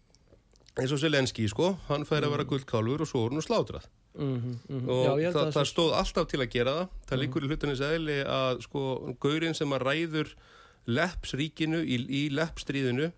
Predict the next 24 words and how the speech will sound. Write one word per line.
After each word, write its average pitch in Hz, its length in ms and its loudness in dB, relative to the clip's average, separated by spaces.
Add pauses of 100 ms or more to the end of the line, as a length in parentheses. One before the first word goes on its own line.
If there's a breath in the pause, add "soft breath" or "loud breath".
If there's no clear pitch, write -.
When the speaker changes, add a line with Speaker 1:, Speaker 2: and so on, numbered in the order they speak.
(520 soft breath)
Speaker 1:
hann 143 160 2
má 196 180 0
tapa, 156 480 0
en 120 80 -2
hann 127 120 0
má 143 120 0
ekki 170 160 -6
sigra. 147 300 -2 (180)
Því 123 140 0
ef, 127 280 -2
það 139 200 2
er 131 40 0
alltaf, 139 360 -2 (640 soft breath)
eh, - 160 -6
sá 127 180 2
sem 139 120 0
stjórnar 208 320 2
Leppnum 135 260 0
sem 139 120 -2
að 131 180 2
raunverulega 147 460 0
vinnur 151 300 0
að 165 80 -2
lokum. - 260 -2